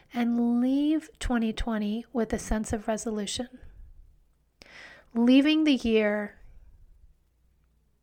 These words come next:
with a sense of completion. You did something really hard, you got through it, you made it to the other side,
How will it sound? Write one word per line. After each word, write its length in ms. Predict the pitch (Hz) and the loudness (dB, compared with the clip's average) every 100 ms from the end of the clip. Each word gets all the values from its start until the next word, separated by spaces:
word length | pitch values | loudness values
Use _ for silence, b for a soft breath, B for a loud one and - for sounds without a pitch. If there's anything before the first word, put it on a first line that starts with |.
| - | -2
with 240 | 233 226 | 0 2
a 80 | 277 | 0
sense 580 | - - 240 226 220 - | 0 0 2 2 -2 -10
of 160 | - - | -12 -10
completion. 580 | - 214 214 208 254 240 - - - _ _ b b b b b b _ | -8 -6 -4 -4 -6 -8 -14 -20 -20 _ _ b b b b b b _
You 200 | 233 233 | 0 2
did 260 | 214 233 | 2 2
something 420 | - 233 220 220 214 | 4 4 4 0 2
really 280 | 214 214 | 0 0
hard, 580 | 196 - 262 262 262 254 - B B - | 0 2 6 6 4 0 -6 B B -4
you 140 | 233 | -2
got 280 | 226 220 - | 0 -2 -2
through 240 | 240 233 | 0 2
it, 180 | 233 254 320 b b _ _ | 2 -2 -8 b b _ _
you 160 | 240 226 | -4 0
made 320 | 214 214 220 | 0 2 2
it 100 | 254 | 0
to 120 | - | 0
the 140 | 240 240 | 0 2
other 220 | 233 226 | 0 -2
side, 560 | - 220 202 202 202 | -4 -4 -4 -6 -8